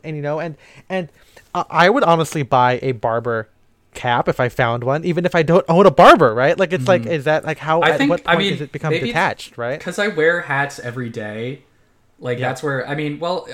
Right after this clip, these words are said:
Speaker 2: especially if it's, like, a brand that I actually like. I think that's the one place where you can get me. Um, if you, if you're selling, like, a cool baseball cap and it's under, like, fifty bucks, I'll probably get it. <laughs>
Speaker 1: <laughs>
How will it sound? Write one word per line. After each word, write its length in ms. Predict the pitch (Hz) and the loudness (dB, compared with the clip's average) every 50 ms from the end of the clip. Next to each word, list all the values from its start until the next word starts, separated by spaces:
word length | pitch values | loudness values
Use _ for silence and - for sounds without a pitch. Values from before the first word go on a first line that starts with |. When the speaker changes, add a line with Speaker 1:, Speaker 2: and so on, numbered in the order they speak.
| - - - | -18 -14 -10
Speaker 2:
especially 480 | 165 156 - - 185 180 - 220 208 - | -10 -8 -4 -4 -4 -4 -4 -6 -8 -8
if 100 | - - | -8 -10
it's, 160 | 214 - - | -10 -8 -6
like, 100 | 170 147 | -4 -4
a 60 | 131 | -4
brand 380 | 117 - 117 113 110 117 117 110 | -4 -6 -8 -8 -8 -8 -10 -10
that 120 | - 107 | -10 -10
I 100 | 104 104 | -10 -8
actually 440 | 95 104 107 107 - - - 107 101 | -8 -8 -8 -10 -10 -12 -14 -14 -14
like. 340 | 101 104 98 95 95 - - | -12 -14 -14 -14 -14 -14 -12
I 60 | - 123 | -12 -10
think 160 | 151 160 143 | -8 -8 -6
that's 180 | 147 135 - | -6 -8 -8
the 80 | - 117 | -8 -10
one 160 | 110 110 107 | -8 -8 -10
place 260 | - 107 101 101 - | -8 -10 -10 -10 -10
where 80 | 107 101 | -12 -14
you 100 | 98 104 | -14 -14
can 140 | - 107 101 | -16 -18 -16
get 220 | 98 101 101 - | -14 -14 -14 -12
me. 240 | - 98 98 101 - _ _ _ - | -12 -14 -14 -16 -18 _ _ _ -8
Um, 220 | 117 117 117 113 - | -6 -6 -6 -6 -8
if 160 | - 120 - | -10 -8 -6
you, 160 | 139 131 131 | -6 -6 -6
if 160 | 127 120 123 | -6 -6 -6
you're 80 | 143 143 | -6 -6
selling, 380 | 139 - 151 135 135 135 135 135 | -4 -4 -2 -2 -2 -2 -2 -2
like, 160 | 123 120 113 | -2 -4 -6
a 60 | 117 | -8
cool 280 | 110 - - 123 110 107 | -10 -10 -10 -8 -8 -8
baseball 400 | - - 98 101 - - 101 101 98 | -8 -10 -10 -10 -10 -10 -10 -10 -8
cap 260 | - 104 98 98 - | -8 -8 -8 -8 -8
and 80 | - 101 | -12 -14
it's 120 | 98 - | -16 -16
under, 340 | - 95 98 101 107 101 101 | -16 -14 -14 -12 -12 -12 -14
like, 320 | 98 98 95 95 - - - _ _ _ _ _ _ _ _ _ _ | -12 -12 -12 -14 -14 -16 -20 _ _ _ _ _ _ _ _ _ _
fifty 420 | _ - - 110 104 - - 98 95 | _ -14 -10 -10 -10 -8 -10 -14 -14
bucks, 580 | - - 92 95 98 - - - - - - _ _ _ _ _ _ _ _ - | -12 -12 -12 -12 -12 -12 -14 -16 -16 -18 -20 _ _ _ _ _ _ _ _ -20
I'll 60 | 127 | -16
probably 300 | - - 98 92 95 98 | -10 -10 -10 -8 -10 -12
get 180 | 98 101 101 104 | -12 -10 -10 -10
it. 200 | 110 113 - - - - | -10 -10 -10 -12 -14 -14
<laughs> 40 | - - _ _ _ _ _ _ _ - - - - - - - - | -14 -16 _ _ _ _ _ _ _ -20 -20 -20 -20 -20 -20 -10 -6
Speaker 1:
<laughs> 160 | 226 214 170 | -4 -4 -4